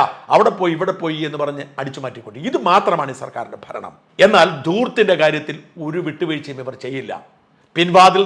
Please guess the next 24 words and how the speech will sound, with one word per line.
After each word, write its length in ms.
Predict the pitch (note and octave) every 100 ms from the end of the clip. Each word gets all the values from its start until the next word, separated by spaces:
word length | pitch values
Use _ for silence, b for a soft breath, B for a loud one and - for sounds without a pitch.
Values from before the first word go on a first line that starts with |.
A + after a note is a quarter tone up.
| F3+
നിയമനം 280 | F3+ F3+ F3
നടത്തുന്ന 280 | E3 F3 E3
കാര്യത്തിൽ 300 | D#3+ D#3 D#3 D3+ -
ഒരു 100 | D#3 D#3
വിട്ടുവീഴ്ചയുമില്ല. 640 | D3+ D3+ D3 D3+ D3+ D3+ C3+ - - _ _ -
കാരണം 260 | F3+ G3 F#3+ -
സഖാക്കളെ 540 | F#3 A3 B3+ A3+ G3 F#3+ - - -
സംരക്ഷിച്ചു 460 | F#3 A3+ G#3+ F#3 F#3+
നിർത്തിയാൽ 300 | F3+ F#3 F3 E3+
മാത്രമേ 360 | F3+ F#3 F3+ F3
മുമ്പോട്ട് 280 | E3+ F3+ F3
പോകാൻ 160 | F3 E3+
കഴിയൂ. 260 | F3+ F#3 - - - _ _ -
സർക്കാർ 240 | G#3 A#3+ B3+
ഉദ്യോഗസ്ഥന്മാരുടെ 580 | G#3 F#3+ F#3+ F#3 F3+ F3+
ശമ്പളം 320 | F3 G3+ A3 G3
മുടങ്ങുന്ന 280 | F3+ E3+ D#3+
സാഹചര്യം 360 | D#3+ F#3 F#3 F3
ഉണ്ടായിരിക്കുന്നു. 440 | E3+ E3+ E3 C3+ - _ _ -
പെൻഷൻ 340 | F3+ G#3 A3 G3
ഏതാണ്ട് 260 | F#3 F#3 F#3+
മുടങ്ങിക്കഴിഞ്ഞിരിക്കുന്നു. 800 | E3 F3+ G3 G3 F#3 F#3 F#3 C3 - _ _ _ _ _ _ _ D#3+
പല 120 | A3 C4
മേഖലകളും 540 | G#3 G#3+ G#3+ G3 F#3